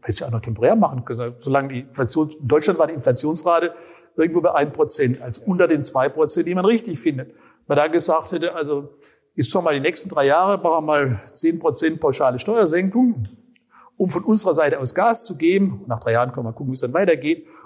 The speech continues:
Und wenn das ein paar andere Länder auch gemacht hätten, hätte man diesen Euro-Raum befeuert und der Draghi hätte die ganze Nullzinspolitik gebraucht. Also ich fand, das war sehr, äh, eng gedacht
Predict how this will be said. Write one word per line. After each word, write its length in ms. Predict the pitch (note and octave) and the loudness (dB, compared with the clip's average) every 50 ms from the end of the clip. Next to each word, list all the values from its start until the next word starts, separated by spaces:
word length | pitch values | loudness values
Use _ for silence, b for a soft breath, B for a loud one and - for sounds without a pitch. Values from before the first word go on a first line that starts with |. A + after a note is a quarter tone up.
| B B | B B
Und 180 | B D3 C#3+ C#3+ | B -4 0 0
wenn 80 | D#3+ D#3 | 2 2
das 100 | D#3 D#3 | 0 0
ein 80 | C#3+ | 0
paar 120 | D#3 D#3+ F3+ | -2 -2 0
andere 220 | F#3 G3 F#3 E3+ | 2 2 4 4
Länder 220 | E3 D3 C3 C#3+ | 4 4 2 4
auch 200 | E3+ G#3+ A#3+ A#3 | 4 4 2 2
gemacht 360 | - E3 D#3 C#3+ C#3+ - - - | 0 -4 -2 -2 -2 -2 -4 -8
hätten, 160 | E3 D#3+ D#3 | -8 -8 -8
hätte 140 | F3 F#3 - | -14 -16 -12
man 100 | - C#3+ | -8 -4
diesen 220 | C3+ B2 C#3+ - | -4 -4 -2 0
Euro-Raum 1500 | - G3+ A3 G3 F3 D3+ D3 - - - - - - _ _ _ _ _ _ _ - - - D#3 D3+ D3 D3 D3 C#3 A#2+ | 2 2 4 4 4 2 0 -2 -8 -20 -20 -20 -20 _ _ _ _ _ _ _ -12 -6 -2 2 2 4 4 2 2 0
befeuert 760 | B2 B2+ - - - G3+ G3+ E3+ F3 B3 A#3 - - - - - - _ _ _ _ _ - | 0 0 0 2 2 4 4 6 4 4 2 0 -2 -4 -6 -8 -18 _ _ _ _ _ -2
und 320 | - - F#3+ F#3+ D#3 - | 2 2 2 2 2 0
der 100 | F#3+ E3 | 0 0
Draghi 360 | C#3 A#2+ A#2+ B2+ C3 C3+ C#3 | 2 2 2 0 0 0 -2
hätte 120 | C3 D3 C#3+ | -4 -6 -6
die 60 | C#3 | -6
ganze 260 | - B2+ A#2+ A2+ B2+ | -4 -4 -4 -2 -2
Nullzinspolitik 640 | G3 B3+ - - D3+ C3+ - - C3+ B2 A#2 - A#2+ | -2 -2 -2 -4 -6 -8 -8 -6 -8 -8 -8 -10 -16
gebraucht. 300 | A#2 - - A2+ B2 - | -12 -6 -2 -2 -2 -2
Also 180 | D#3 C3 C3+ D3+ | -2 -6 -4 -4
ich 140 | C#3 - | -4 -4
fand, 140 | - D3 D3 | -2 -2 -2
das 120 | C#3+ C3 C#3 | -2 -2 -4
war 100 | D#3+ - | -4 -2
sehr, 540 | - D3+ C3 B2 C3 D#3 E3+ F3+ F#3 F#3 F#3 B B B B B B B B B B B _ _ - | -2 -2 0 2 4 4 6 6 4 2 0 B B B B B B B B B B B _ _ 0
äh, 300 | F3+ D#3 D3+ C#3+ D3 D#3+ - - - - - _ - | 2 4 4 4 2 2 -2 -6 -16 -20 -20 _ -4
eng 220 | D#3 E3+ G#3+ G#3+ | 0 2 2 4
gedacht 540 | F#3 C#3 C#3 C#3 F3 G#3+ - - - - | 2 4 4 4 4 2 0 -2 -8 -14